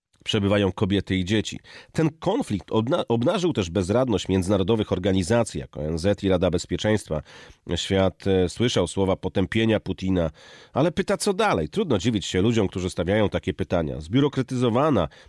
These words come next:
Organizacja Narodów Zjednoczonych, grzmiąca o, z bezpiecznej odległości przecież Nowego Jorku, mm, panowie w dobrze skrojonych garniturach, e, wypowiadający piękne i ważne słowa. Ale na Ukrainie wciąż giną ludzie.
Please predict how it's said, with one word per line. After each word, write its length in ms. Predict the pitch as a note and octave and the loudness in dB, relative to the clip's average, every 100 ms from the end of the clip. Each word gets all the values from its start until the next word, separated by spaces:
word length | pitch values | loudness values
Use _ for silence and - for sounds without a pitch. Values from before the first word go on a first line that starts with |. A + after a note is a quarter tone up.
| _ | _
Organizacja 560 | - F#2+ G2+ F2+ G#2 G#2 | -4 0 0 2 0 2
Narodów 340 | F#2+ F#2+ F#2 | 2 2 0
Zjednoczonych, 600 | F2 G2 F#2 - A#2 G2 | 0 2 2 2 0 0
grzmiąca 720 | F#2+ F2+ G#2 G#2+ C3 D3+ B2+ F#2 | -2 0 4 4 4 2 2 0
o, 240 | E2+ D#2 C#2+ | 0 -2 -6
z 120 | F2 | -4
bezpiecznej 600 | G2+ A#2+ - - - F2+ | -4 -4 -4 -4 0 0
odległości 580 | E2 F2 E2 E2+ - E2 | 0 -2 0 -2 -4 -10
przecież 400 | - C#2+ B1+ - | -8 -10 -10 -6
Nowego 340 | E2+ F2 F2 | -4 -2 0
Jorku, 380 | F2+ D#2 D#2 F#2 - - - - | 0 0 -4 -6 -6 -18 -20 -10
mm, 600 | - F#2+ F#2+ G2 F#2+ F#2+ F#2+ _ _ - | -2 2 2 2 2 2 0 _ _ -6
panowie 600 | - G#3+ F3+ F#3+ F#3+ C3 | -2 0 2 2 2 -2
w 140 | - G#2+ | -8 -10
dobrze 380 | A#2+ F3 F3+ F3 | -2 0 2 0
skrojonych 480 | - D#3 D#3 C3+ | 2 4 4 2
garniturach, 880 | A2 B2 A2+ G#2+ A2+ F2 D2 - - | 2 2 2 0 0 -2 -4 -8 -8
e, 280 | G2 F2+ F2 | -2 0 2
wypowiadający 720 | F2+ C3+ D#3 C3+ D3 D3+ D3+ | 0 0 0 2 4 2 2
piękne 460 | C#3 D#3 E3 - E3 | -2 0 0 0 -2
i 60 | D3+ | 0
ważne 280 | C#3 D3 | 0 0
słowa. 420 | C3+ E3+ C#3 D#2 C#2 _ _ _ _ - | -2 0 0 -2 -10 _ _ _ _ 0
Ale 200 | G#2 G#2 | 2 4
na 100 | G#2 | 4
Ukrainie 600 | G#2+ A#2 A#2+ C#3 G2 D#2 _ _ | 2 2 4 4 2 0 _ _
wciąż 540 | - - D3+ D#3 D3+ - - F2+ | -10 0 2 2 0 -10 -16 -4
giną 340 | G2 F2 D#2+ - | -2 0 -2 -6
ludzie. 440 | E2 G#2+ G2+ D#2+ | 0 2 2 -2